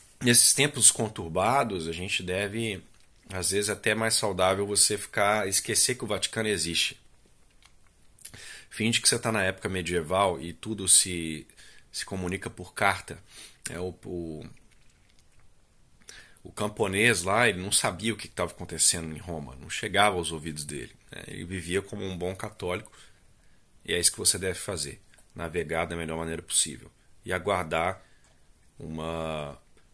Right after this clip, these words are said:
uma <coughs> que o clero, rezar principalmente pelo clero,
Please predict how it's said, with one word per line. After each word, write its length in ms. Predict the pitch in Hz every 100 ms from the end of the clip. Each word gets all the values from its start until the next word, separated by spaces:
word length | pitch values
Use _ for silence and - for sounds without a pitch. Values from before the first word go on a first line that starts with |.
| _
uma 500 | - - - 92 - - - - - - - - - _ _ _ - -
<coughs> 480 | - - - 214 -
que 100 | 151
o 60 |
clero, 460 | 147 113 101 117 117
rezar 500 | 131 120 - 107 139
principalmente 560 | - 92 - 95 123
pelo 160 | - 90
clero, 420 | - 92 98 156